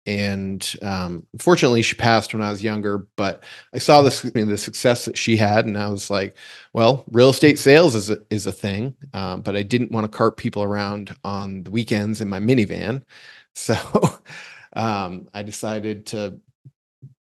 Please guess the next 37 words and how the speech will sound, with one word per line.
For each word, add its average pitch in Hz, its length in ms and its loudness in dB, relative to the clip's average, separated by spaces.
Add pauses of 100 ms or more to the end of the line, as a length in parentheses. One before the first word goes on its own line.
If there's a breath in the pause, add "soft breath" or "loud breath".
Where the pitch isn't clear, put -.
to 117 140 -2
get 110 180 4
into 113 220 0
commercial 110 360 -4
real 104 120 -2
estate 95 240 -6
brokerage. 98 520 -6
And 107 240 -12
it - 120 -10
took 202 180 0
me 208 60 4
a 175 80 4
little 147 180 8
while 110 440 6
to - 120 -10
break 107 300 2
in. 107 180 0
It's 107 180 -2
kind 127 200 2
of 104 100 0
a, 98 260 2
it's - 160 -8
a 123 60 -4
tough - 380 2
business 113 460 2
to, 101 300 -2 (120)
to 117 100 -4
get 107 160 2
into, 110 320 2
especially 104 480 0
with 98 240 -4 (460 loud breath)
no 113 120 6
contacts, 107 920 2
uh, 98 260 0
no 107 120 2
experience, 107 680 2
but, - 300 2